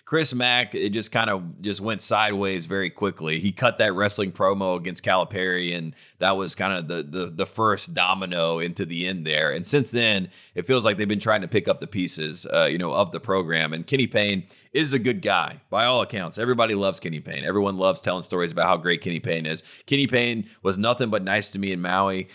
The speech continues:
Um, I watched their practice. I was very confused by the whole thing, and, and I've been confused ever since. You know what I mean? And, and I think that's just the issue at hand, and I feel bad for guys like Mike Rutherford, who's out there fighting the good fight, trying to get Louisville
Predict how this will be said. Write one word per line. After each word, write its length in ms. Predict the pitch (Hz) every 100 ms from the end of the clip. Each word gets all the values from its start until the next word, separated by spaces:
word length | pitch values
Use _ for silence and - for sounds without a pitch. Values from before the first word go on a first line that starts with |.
| - _
Um, 560 | - 80 78 78 78 - _ -
I 120 | 101
watched 320 | 107 113 117
their 120 | 113
practice. 720 | 90 110 110 104 107 101 - - -
I 120 | 92
was 180 | 95 87
very 240 | 107 113
confused 580 | 110 92 98 107 110 98
by 140 | 98
the 100 | 92
whole 160 | 95 104
thing, 520 | - 104 101 104 98 -
and, 520 | 80 85 82 87 80
and 300 | - 90 87
I've 180 | 85 98
been 160 | 104 104
confused 460 | 104 98 107 92
ever 180 | 98 82
since. 440 | - 82 - -
You 80 | 87
know 60 | 87
what 100 | 87
I 40 |
mean? 280 | 87 87 85
And, 320 | 76 85 85
and 160 | 78 90
I 80 | 92
think 200 | 110 90
that's 220 | 98 98
just 360 | 110 95 - - - _ _
the 160 | 110 143
issue 420 | 143 143 139 131
at 140 | 107
hand, 560 | 101 127 131 131 131 120
and 180 | 87 101
I 100 | 95
feel 200 | 123 120
bad 300 | 107 113 110
for 80 |
guys 340 | 98 104 104 92
like 160 | 92
Mike 240 | 90 98 95
Rutherford, 460 | 101 95 95 98
who's 160 | 92 85
out 180 | 92 90
there 140 | 92
fighting 260 | - 98 90
the 80 | 80
good 180 | 95
fight, 320 | 87 85 85 85
trying 220 | 104 101
to 40 |
get 220 | 90 98 85
Louisville 560 | 95 95 87 90 85